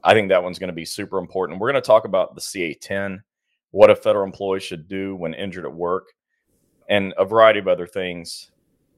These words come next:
that you need to know about, that you're asking us about. And we're gonna deliver those, those topics to you as well.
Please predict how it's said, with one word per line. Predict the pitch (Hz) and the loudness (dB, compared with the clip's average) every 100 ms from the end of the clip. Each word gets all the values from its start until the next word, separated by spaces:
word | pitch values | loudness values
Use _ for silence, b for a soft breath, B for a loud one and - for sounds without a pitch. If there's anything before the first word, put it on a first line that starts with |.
| - | -8
that | 90 85 | -6 -4
you | 92 104 | -6 -8
need | 98 87 | -8 -6
to | |
know | 87 82 | -2 0
about, | 80 82 76 82 | 2 0 0 -6
that | |
you're | 85 90 | -8 -2
asking | 78 82 - 82 | 0 -2 -4 -14
us | - | -10
about. | 80 80 80 - _ _ _ _ _ | -4 0 -2 -4 _ _ _ _ _
And | 85 82 78 - _ _ _ _ _ - | -6 -6 -8 -16 _ _ _ _ _ -6
we're | 85 | -4
gonna | 85 80 | -2 -2
deliver | 82 87 87 | -2 -4 -4
those, | 87 90 87 - | -4 -4 -6 -10
those | 90 90 | -14 -2
topics | 98 90 87 - | 0 0 -2 -12
to | 95 | -12
you | |
as | 87 | -6
well. | 98 - | -2 -2